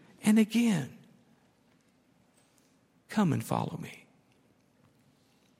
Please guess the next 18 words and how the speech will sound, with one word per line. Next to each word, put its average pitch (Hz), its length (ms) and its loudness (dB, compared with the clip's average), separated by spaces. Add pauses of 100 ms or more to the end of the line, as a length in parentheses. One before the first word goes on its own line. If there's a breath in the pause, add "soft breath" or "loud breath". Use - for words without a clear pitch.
(420)
And 131 80 -10
so 156 160 2
that 127 240 4
second - 400 0
criminal 107 420 -2 (2500 soft breath)
said - 300 2
to 175 80 6
Jesus, 165 640 2 (1300)
"Will 156 120 4
you 214 400 2 (800)
remember 143 440 4
me - 340 -6 (1800)
when 143 240 4
you 156 240 4
come 170 380 -2
into 131 320 -2
your 113 360 -4
kingdom? - 800 -12